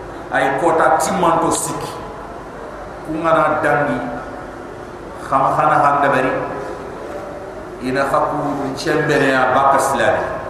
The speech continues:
Akhbar kira. Kenyani,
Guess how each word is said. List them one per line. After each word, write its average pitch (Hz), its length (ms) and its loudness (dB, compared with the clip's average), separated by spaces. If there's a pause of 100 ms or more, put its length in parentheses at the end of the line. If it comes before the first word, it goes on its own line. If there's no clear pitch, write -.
(1200)
Akhbar 120 400 -2
kira. - 200 -4 (1800)
Kenyani, 135 500 0